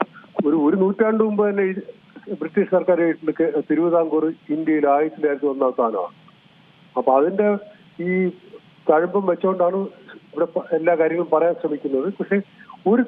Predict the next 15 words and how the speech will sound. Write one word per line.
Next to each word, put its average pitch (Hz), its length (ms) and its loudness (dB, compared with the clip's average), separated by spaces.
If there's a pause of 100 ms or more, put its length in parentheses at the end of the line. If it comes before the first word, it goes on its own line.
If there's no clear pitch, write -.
താല്പര്യമില്ല. 202 500 4
ഒരു 156 140 2
താല്പര്യം 180 380 0
എന്നുള്ളത് 202 320 0
ഞാൻ 196 280 -2
വളരെ 156 280 0
മനസ്സിന്റെ 151 560 -6
രാഷ്ട്രീയമല്ല 170 640 0
ഈ 196 140 -2
പറയുന്നത്, 139 280 -4
മനപ്രയാസത്തോട് 175 560 0
പറയുന്നത്. 131 340 0 (420)
സി 185 100 0 (120)
പി 226 140 2
എം 233 60 0